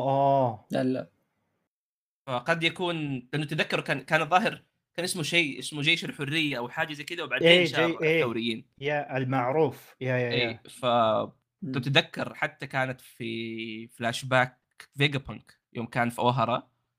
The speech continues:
Speaker 3: آه، كان يتكلم عن نفس النقطة هذه، إنه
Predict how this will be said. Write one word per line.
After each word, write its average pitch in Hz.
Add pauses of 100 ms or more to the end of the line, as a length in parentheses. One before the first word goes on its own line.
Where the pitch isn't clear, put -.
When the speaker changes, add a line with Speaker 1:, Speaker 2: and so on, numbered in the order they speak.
(760)
Speaker 3:
آه، 110 (180)
كان 139
يتكلم 156
عن 131
نفس 143
النقطة 135
هذه، -
إنه 110